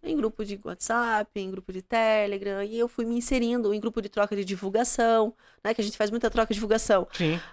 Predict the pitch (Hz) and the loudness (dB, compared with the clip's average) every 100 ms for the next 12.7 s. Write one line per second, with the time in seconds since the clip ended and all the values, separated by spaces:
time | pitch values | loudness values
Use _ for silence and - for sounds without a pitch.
0 | - - 247 285 262 247 240 240 247 226 | -12 0 2 4 4 4 4 4 4 2
1 | 240 226 240 220 214 233 240 240 - 233 | 2 2 4 4 6 6 4 2 2 4
2 | 226 240 240 262 226 220 233 277 294 240 | 4 4 2 2 4 4 2 4 6 6
3 | 254 240 - 240 240 214 180 180 185 185 | 4 4 4 6 6 4 0 -6 -6 -8
4 | - 185 190 190 190 208 196 165 - 190 | -8 -4 0 0 0 2 2 0 -2 0
5 | 208 220 220 - _ _ 180 220 226 220 | 2 4 0 -8 _ _ 0 2 0 -2
6 | - 247 - 254 240 233 214 220 208 220 | -4 -2 0 0 0 -2 -2 0 4 4
7 | 196 185 - 190 190 202 190 180 175 175 | 4 2 -2 -4 -2 0 0 0 0 0
8 | 185 220 - 208 202 220 - 185 190 208 | 2 0 2 4 4 4 0 -4 -4 -4
9 | 208 208 220 226 214 180 - - - 170 | -4 -2 -2 0 0 -2 -4 -12 -6 -2
10 | 196 139 - 147 135 151 175 156 139 131 | 0 0 0 2 2 4 4 2 0 -4
11 | 123 - 127 131 131 131 127 135 - 160 | -6 -2 -2 0 -2 -2 -2 -4 0 2
12 | 226 247 - 160 139 - | 2 0 -6 -6 -6 -6